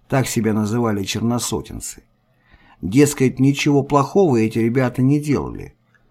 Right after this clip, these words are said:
И реабилитаторы правы, союзники ничего не делали, вообще. Если спросить людей, кто такие черносотенцы, девяносто девять человек из ста ответит:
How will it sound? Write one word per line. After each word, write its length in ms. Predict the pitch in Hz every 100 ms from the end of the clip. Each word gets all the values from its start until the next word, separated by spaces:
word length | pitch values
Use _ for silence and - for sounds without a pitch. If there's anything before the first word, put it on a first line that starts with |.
| _ - _ -
И 140 | 95
реабилитаторы 720 | 113 117 135 135 151 151 147 139
правы, 600 | 147 151 139 92 73 - _ _ _
союзники 640 | - - 139 165 151 147 143
ничего 460 | 147 147 - 185
не 140 | 127 101
делали, 500 | 110 98 65 - - _
вообще. 640 | 85 104 113 - - 90 - _ _ _ _ _ _ _ _ _ _ _ _
Если 320 | 98 131 139 156
спросить 540 | - 160 151 165 107
людей, 500 | 90 104 101 76 65 _ _ -
кто 220 | - 147
такие 340 | 139 131 139
черносотенцы, 1080 | 120 131 131 135 - 180 165 98 - 82 71
девяносто 560 | 76 113 147 170 - 139
девять 320 | 135 143 131
человек 400 | - 131 127 127
из 100 | 117
ста 280 | - 143 139
ответит: 520 | 92 80 71 -